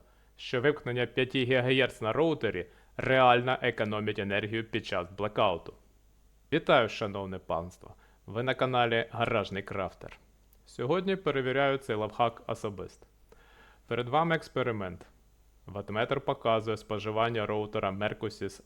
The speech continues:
М Р сімдесят Ікс, а на задньому плані меню його налаштувань. Спершу працює обидва діапазони,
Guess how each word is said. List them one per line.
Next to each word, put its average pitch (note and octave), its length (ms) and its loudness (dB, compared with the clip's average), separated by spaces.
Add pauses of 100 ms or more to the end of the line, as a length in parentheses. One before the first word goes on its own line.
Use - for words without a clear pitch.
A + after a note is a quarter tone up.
М A#2 240 -4
Р G#2 200 0
сімдесят G2 640 -6
Ікс, C3+ 340 -8 (560)
а - 100 0
на F3+ 140 -2
задньому D3+ 480 2
плані D#3+ 460 0 (360)
меню A2 400 -2
його B2+ 280 0
налаштувань. G2+ 680 -4 (1200)
Спершу - 600 2
працює C#3+ 640 0
обидва G#2 440 -4
діапазони, D3+ 680 -2